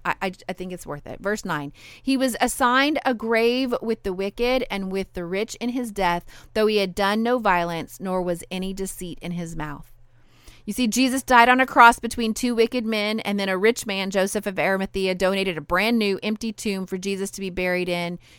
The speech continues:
You can read more about that in Mark fifteen twenty-seven and Matthew twenty-seven fifty-seven.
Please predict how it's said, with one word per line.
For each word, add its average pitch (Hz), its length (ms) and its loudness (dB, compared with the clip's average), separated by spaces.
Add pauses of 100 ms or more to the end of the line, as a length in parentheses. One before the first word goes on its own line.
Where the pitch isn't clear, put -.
You 196 100 -6
can 202 140 -2
read 202 160 -2
more 196 120 -2
about 190 220 2
that 180 180 2
in 180 120 -4
Mark 170 240 -4
fifteen 175 360 -8
twenty-seven 160 680 -8
and 170 180 -8
Matthew 160 340 -10
twenty-seven 151 540 -10
fifty-seven. - 580 -14